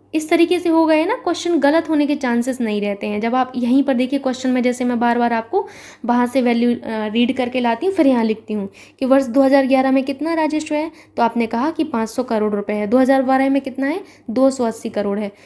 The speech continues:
तो अब आपको जो है गलत होने के चांसेस नहीं रहते हैं। तो कितना कम हुआ, तो बताइए कितना कम हुआ, पहले पाँच सौ था, अब दो सौ अस्सी हो गया, तो दो सौ बीस कम हुआ। पर मैंने कहा परसेंटेज में बताइए, तो किस पर कम हुआ है, दो सौ अस्सी पर दो सौ बीस कम होगा, तो कितना कम बचेगा भाई,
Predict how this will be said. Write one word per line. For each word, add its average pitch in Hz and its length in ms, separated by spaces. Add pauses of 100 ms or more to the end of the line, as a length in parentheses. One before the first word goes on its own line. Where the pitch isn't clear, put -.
(160)
तो 254 40
अब 262 80
आपको 285 480
जो 302 120
है 330 60
गलत 302 320
होने 311 180
के 294 100
चांसेस 247 440
नहीं 208 200
रहते 202 260
हैं। 208 80
तो 247 100
कितना 294 320
कम 285 200
हुआ, 269 200
तो - 360
बताइए 214 340
कितना 302 300
कम 285 180
हुआ, 277 120
पहले 226 280
पाँच 214 220
सौ 320 120
था, 339 280 (240)
अब 226 140
दो 226 140
सौ 226 120
अस्सी 262 220
हो 254 160
गया, 220 200 (280)
तो 277 60
दो 285 200
सौ 302 140
बीस 247 240
कम 220 180
हुआ। 202 160
पर 254 200
मैंने 269 220
कहा 311 140
परसेंटेज 233 640
में 214 140
बताइए, 202 420 (340)
तो 277 60
किस 311 320
पर 349 180
कम 311 220
हुआ 285 200
है, 262 140 (260)
दो 285 160
सौ 311 140
अस्सी 311 220
पर 311 120
दो 294 200
सौ 339 200
बीस 302 220
कम 302 200
होगा, 294 280 (160)
तो 233 60
कितना 254 300
कम 339 200
बचेगा 214 320
भाई, 311 200